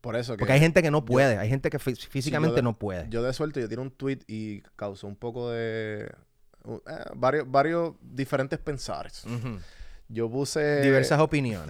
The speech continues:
Speaker 1: diversas opiniones.
Speaker 2: Ujú.
Speaker 1: Eh, puse como que cuando pasa la pandemia, yo dije, bueno, la gente de la diáspora más o menos sabe lo que es la pandemia, porque cuando tú te mudas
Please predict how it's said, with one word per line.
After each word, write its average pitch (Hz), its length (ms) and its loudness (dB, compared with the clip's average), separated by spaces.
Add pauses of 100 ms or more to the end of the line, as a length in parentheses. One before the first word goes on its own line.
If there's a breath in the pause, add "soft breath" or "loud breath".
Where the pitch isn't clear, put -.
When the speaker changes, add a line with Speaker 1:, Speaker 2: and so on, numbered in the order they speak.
Speaker 1:
diversas 117 400 -8
opiniones. 104 680 -12
Speaker 2:
Ujú. - 100 -20
Speaker 1:
Eh, 110 600 -2 (100)
puse 120 280 -4
como 135 280 -6
que 104 480 -4 (920 soft breath)
cuando 131 220 0
pasa 131 220 2
la 160 100 8
pandemia, 160 640 2
yo 117 100 0
dije, 123 160 2
bueno, 123 440 -2
la 107 140 -4
gente 107 240 -4
de 127 60 0
la 131 100 2
diáspora 131 400 0
más 110 160 -4
o 110 40 -4
menos 123 220 -6
sabe 117 320 2
lo 113 80 -2
que 117 80 -4
es 120 40 -2
la 123 120 0
pandemia, 131 500 -4
porque 110 200 -4
cuando 101 200 -6
tú 104 80 -10
te 110 140 -6
mudas 113 560 -2